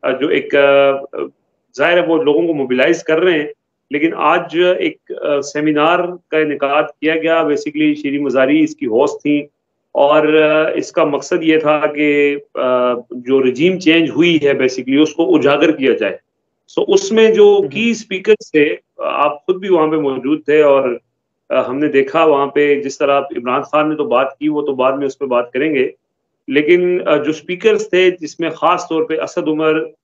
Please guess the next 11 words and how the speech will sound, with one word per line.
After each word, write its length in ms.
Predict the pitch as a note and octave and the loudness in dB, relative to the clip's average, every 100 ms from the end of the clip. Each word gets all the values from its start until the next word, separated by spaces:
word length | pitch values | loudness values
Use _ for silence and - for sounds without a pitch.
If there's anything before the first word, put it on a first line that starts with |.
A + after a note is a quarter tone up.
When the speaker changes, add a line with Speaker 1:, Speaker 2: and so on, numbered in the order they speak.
| _ _ - | _ _ -14
Speaker 1:
फवाद 460 | C#3 - C3 C#3+ D3+ | -14 -4 0 0 0
चौधरी, 580 | D#3 C#3+ D3+ D#3 D#3 D#3 _ | -2 0 2 2 0 -4 _
शौकत 380 | - D3+ D#3 E3+ - | -8 -6 -4 -4 -4
तरीन, 480 | D3 D3 D3 C#3 - _ _ _ | -2 0 -2 -6 -12 _ _ _
अ, 240 | C#3 C#3+ C#3 | -4 -4 -2
इन 120 | G#3 | 0
लोगों 200 | G#3+ A3 | 2 2
ने 100 | G#3+ | 2
जो 140 | G#3+ F3+ | 2 2
बात 280 | C#3 E3 | 2 0
की, 500 | - F3+ G3+ E3 - | -4 -8 -6 -6 -8